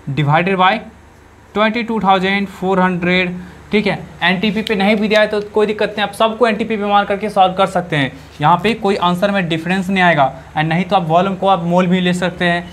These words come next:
वहाँ पे भी आपको answer में कोई difference नहीं आएगा, ठीक है। तो चलिए, ये आपका cancel हो गया, ये टू times में cancel हो गया, तो x equal to कितना निकल गया आपका?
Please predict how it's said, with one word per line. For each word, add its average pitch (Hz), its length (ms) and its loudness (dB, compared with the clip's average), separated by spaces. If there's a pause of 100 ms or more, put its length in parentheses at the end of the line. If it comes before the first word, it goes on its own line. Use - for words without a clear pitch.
(200)
वहाँ 156 180 4
पे 180 100 -4
भी 180 60 -2
आपको 180 180 -2
answer 175 240 0
में 180 120 -4
कोई 175 120 -4
difference 165 380 -4
नहीं 175 100 0
आएगा, 165 280 0 (460)
ठीक 175 140 0
है। 185 180 -2 (460)
तो 151 60 -4
चलिए, 139 440 -2
ये 160 220 2
आपका 180 200 0
cancel 180 340 0
हो 185 80 2
गया, 202 180 2 (400)
ये 156 100 0
टू 160 180 -2
times 180 280 -2
में 185 80 -2
cancel 185 260 -2
हो 190 80 2
गया, 196 180 2 (340)
तो - 60 -6 (140)
x 165 160 -8
equal 180 240 -2
to 180 80 -4
कितना 190 240 -2
निकल 190 240 0
गया 185 100 0
आपका? 214 280 0